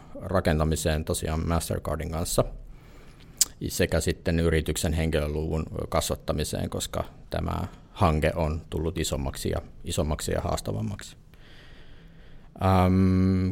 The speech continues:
kehitys on, ja val-, valmistelut ja kehitykse-, kehitys on tällä hetkellä kesken eniten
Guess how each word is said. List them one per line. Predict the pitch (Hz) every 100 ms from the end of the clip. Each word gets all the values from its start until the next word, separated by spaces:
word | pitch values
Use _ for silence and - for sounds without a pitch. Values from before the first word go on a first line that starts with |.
| -
kehitys | 110 135 127 110 107
on, | 98 90 - - - - -
ja | - 92
val-, | 104 104 87
valmistelut | 123 135 120 - 107 95
ja | 92
kehitykse-, | 98 98 90 90 - - 85 85
kehitys | 98 98 87 85 90
on | 80
tällä | 87 78
hetkellä | 80 - - 78 76 76 73 71 69 71 - -
kesken | 80 76 - 82 78
eniten | 76 80 80 80 76